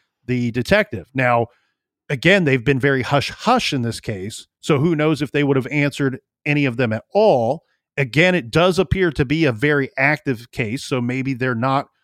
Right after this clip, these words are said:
going to answer those questions. But I also, I also wanted to know a few things about cell phone technology, right? I mentioned earlier I wanted to know how factual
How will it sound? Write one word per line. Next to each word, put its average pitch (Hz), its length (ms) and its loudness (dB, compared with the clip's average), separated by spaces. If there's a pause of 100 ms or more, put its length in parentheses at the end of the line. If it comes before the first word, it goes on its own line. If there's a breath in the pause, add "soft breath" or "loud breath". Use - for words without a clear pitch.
(200)
going 139 200 2
to 127 120 -4
answer 123 300 -2
those 113 200 -6
questions. 123 440 -4 (320 soft breath)
But 160 120 4
I 214 80 2
also, 262 460 -2
I 160 120 2
also 233 240 0
wanted 202 320 -2
to 165 60 -2
know 165 200 0
a 151 60 2
few 165 200 -4
things 139 300 -2
about 123 260 -2
cell 127 200 0
phone 117 220 -4
technology, 95 600 -10 (140)
right? 139 220 0 (280 soft breath)
I 131 140 -2
mentioned 190 500 -2
earlier 160 540 2
I 127 100 0
wanted 147 480 0
to 208 100 -6
know 139 440 0 (460)
how 180 440 2
factual 151 840 0